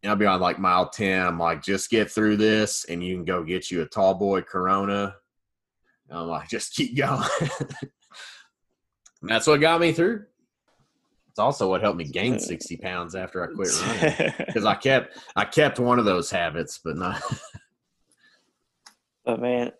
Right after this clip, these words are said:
Speaker 2: dude, run-, running's hard, man. But on-, once you get back into it and y-,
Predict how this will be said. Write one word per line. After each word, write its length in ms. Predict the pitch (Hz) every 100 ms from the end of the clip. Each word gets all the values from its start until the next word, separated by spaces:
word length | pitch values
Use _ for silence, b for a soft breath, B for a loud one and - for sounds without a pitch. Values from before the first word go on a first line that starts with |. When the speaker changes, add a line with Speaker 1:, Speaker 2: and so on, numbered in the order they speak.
| 135
Speaker 2:
dude, 280 | 165 165 -
run-, 360 | 156 302 -
running's 380 | 156 285 349 147
hard, 400 | 156 226 185 120
man. 400 | 120 123 123 123
But 140 | 127 120
on-, 200 | 143 208 -
once 260 | 147 196 247
you 260 | 233 226 - _ - _ 147
get 220 | - 165 202
back 320 | 170 190 202
into 260 | 202 202
it 240 | 208 220 -
and 200 | 131 165
y-, 400 | 120 - _ -